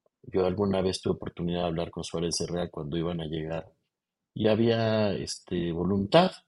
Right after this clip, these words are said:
Pienso yo, por ejemplo, que lo que hicieron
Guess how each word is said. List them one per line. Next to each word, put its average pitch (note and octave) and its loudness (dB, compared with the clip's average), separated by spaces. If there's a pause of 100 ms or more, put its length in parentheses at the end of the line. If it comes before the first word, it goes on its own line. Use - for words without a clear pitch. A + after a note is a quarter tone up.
(1300)
Pienso C3 8
yo, A#2+ 8
por G#2+ 6
ejemplo, A2 2
que F2+ 0
lo E2+ 0
que F2 0
hicieron F#2+ 4